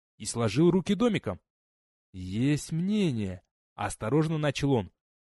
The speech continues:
«что часть происходящих событий несёт следы планирования». «Да кто бы сомневался!» «Иностранцы!» «Нет, свои».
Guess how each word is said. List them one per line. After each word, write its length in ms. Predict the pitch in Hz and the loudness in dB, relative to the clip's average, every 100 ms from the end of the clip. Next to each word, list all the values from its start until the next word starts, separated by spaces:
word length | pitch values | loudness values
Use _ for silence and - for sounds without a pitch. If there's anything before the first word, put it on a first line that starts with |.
| _ | _
«что 340 | - - 113 | -16 -6 -4
часть 400 | 107 - 202 151 | -2 2 2 2
происходящих 760 | - 113 - 123 131 147 - 101 | -2 -4 -2 0 2 0 -2 -4
событий 500 | - 101 147 160 117 | -2 2 2 0 -4
несёт 320 | 107 - 120 | -4 0 0
следы 240 | - 117 | 0 -2
планирования». 760 | 135 135 147 170 139 113 98 87 _ _ _ _ _ - | 0 0 2 2 2 0 -4 -12 _ _ _ _ _ -8
«Да 220 | 110 233 | 2 2
кто 320 | - - 277 | 2 4 4
бы 120 | 185 | 6
сомневался!» 800 | 143 147 139 196 220 151 - 95 _ _ _ _ _ _ - | 2 2 0 2 4 4 0 -12 _ _ _ _ _ _ -2
«Иностранцы!» 1080 | 117 151 139 - 131 190 175 151 - 110 90 _ _ _ _ _ - | 2 4 4 2 2 4 6 4 -2 -6 -8 _ _ _ _ _ -16
«Нет, 640 | 95 98 127 131 107 92 | -10 -6 -4 -2 -4 -6
свои». 580 | - 101 107 139 147 | -10 -4 0 0 -2